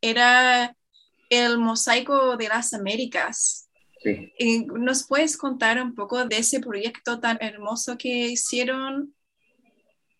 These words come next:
Speaker 2: Claro. Ese mural del Mosaico de las Américas fue un proyecto muy ambicioso porque se planeó por mucho tiempo, casi dos años, un año y medio se estuvo planeando, ¿no? Y hubo muchas,
Speaker 1: Ujú.
Speaker 2: muchas situaciones que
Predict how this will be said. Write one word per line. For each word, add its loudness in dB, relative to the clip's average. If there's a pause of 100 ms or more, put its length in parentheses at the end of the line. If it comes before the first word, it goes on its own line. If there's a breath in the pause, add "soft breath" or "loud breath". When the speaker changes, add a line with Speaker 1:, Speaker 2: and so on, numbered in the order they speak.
(440)
Speaker 2:
Claro. -2 (800)
Ese -2
mural 4
del 4
Mosaico 0
de 2
las -4
Américas -2
fue -2
un -10
proyecto -2
muy 0
ambicioso -2
porque -10
se -12
planeó -2 (720)
por 0
mucho 0
tiempo, -6 (180)
casi -2 (100)
dos -4
años, 2
un 0
año 2
y 0
medio -2
se -14
estuvo -6
planeando, -4
¿no? -14 (420)
Y 2
hubo 4
muchas, 2
Speaker 1:
Ujú. -8
Speaker 2:
muchas 0
situaciones -4
que 0